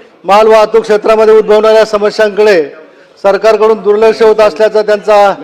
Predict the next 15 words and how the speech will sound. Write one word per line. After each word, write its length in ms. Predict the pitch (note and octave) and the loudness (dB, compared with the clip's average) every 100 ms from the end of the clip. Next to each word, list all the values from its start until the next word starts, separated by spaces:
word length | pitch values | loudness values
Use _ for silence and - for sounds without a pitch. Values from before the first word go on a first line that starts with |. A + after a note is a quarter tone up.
| D#3 F3 - - | -14 -16 -20 -10
आरोप 320 | E3 G#3 A3 | -4 0 0
आहे. 280 | A3+ F3 D3+ A#2+ - - _ _ _ | 0 -2 -4 -10 -20 -20 _ _ _
यामध्ये 640 | F#3+ G#3 G#3+ G#3+ A3 G#3+ F#3+ - - - | -4 -2 0 2 2 2 -2 -10 -20 -4
वाहतूक 400 | F#3+ G3+ G#3 A3 | 0 0 0 -2
पोलिसांकडून 640 | A3 G#3+ G#3+ A3 G3+ A3 | -2 -2 0 -2 0 0
होणारी 520 | G#3+ G3+ G#3 G#3+ A3 G#3 - - | 0 0 0 2 2 0 -6 -6
अकारण 420 | F#3+ G#3+ A3 A3 | -2 0 0 0
कारवाई, 540 | G#3+ G#3 G#3+ G#3+ A3+ G3 - - - - _ _ _ _ _ - | 0 2 2 2 0 -4 -14 -20 -20 -20 _ _ _ _ _ -16
सीसीटीव्ही, 880 | G3 A#3 G#3 A3+ A3+ A#3 A3+ G3 - - _ | -4 -2 2 2 4 4 2 -2 -12 -20 _
वेब 240 | D#3 G3+ G#3+ | -4 -2 2
रीडर 380 | G#3+ G#3 A3+ A3 - - - _ | 2 4 2 0 -4 -18 -20 _
व 120 | F3+ G3 | -6 -6
जीपीएस 600 | E3+ G#3+ A3+ A#3+ A#3+ A3 | -4 -8 0 0 2 0
यासारख्या 520 | A3+ A3+ A3 G#3 G#3+ | 0 0 -2 0 -2
सुविधांमधून 1000 | G#3+ A3 A3+ A3 G#3+ A#3 F#3+ - F#3+ | -4 -2 0 0 0 0 0 -6 -20